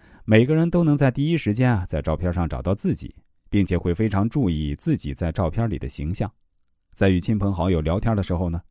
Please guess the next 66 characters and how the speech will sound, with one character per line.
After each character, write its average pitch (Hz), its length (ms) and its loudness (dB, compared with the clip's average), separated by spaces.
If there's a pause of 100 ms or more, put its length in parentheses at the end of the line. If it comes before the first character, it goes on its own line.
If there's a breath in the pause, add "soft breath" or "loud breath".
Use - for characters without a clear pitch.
(160)
几 95 160 0
乎 95 140 0
所 95 200 2
有 92 120 4
人 85 380 0
都 87 120 0
会 87 120 0
有 76 160 -2
意 85 120 0
无 76 180 -2
意 85 140 0
的、 71 180 -6 (240 soft breath)
自 143 180 4
然 127 120 6
而 123 180 2
然 107 180 2
的 120 140 0 (180 loud breath)
把 101 160 4
话 107 220 2
题 107 180 2
转 78 240 0
移 85 80 0
到 90 140 2
自 131 160 -4
己 62 160 -10
身 71 200 -8
上。 - 140 -10 (760 soft breath)
在 156 180 6
各 170 220 4
种 95 180 4
社 139 160 0
交 151 180 2
场 73 240 -4
合， 78 320 0
几 110 160 2
乎 113 240 2
所 110 240 2
有 101 140 2
人 78 200 -2
都 92 120 0
会 90 140 0
想 73 220 -4
方 110 200 0
设 101 180 0
法 69 280 -6
博 113 200 2
取 76 200 -4
别 78 180 -2
人 80 80 0
的 80 80 -2
关 101 220 0
注， - 140 -6 (280)
甚 160 180 0
至 90 120 0
想 69 200 -6
成 85 140 -4
为 87 220 2
全 98 260 -2
场 - 160 -4
的 71 80 -8
焦 76 180 -4
点。 - 140 -10 (1000 soft breath)
总 76 160 -4
而 80 140 0
言 73 140 -2
之， 73 200 -6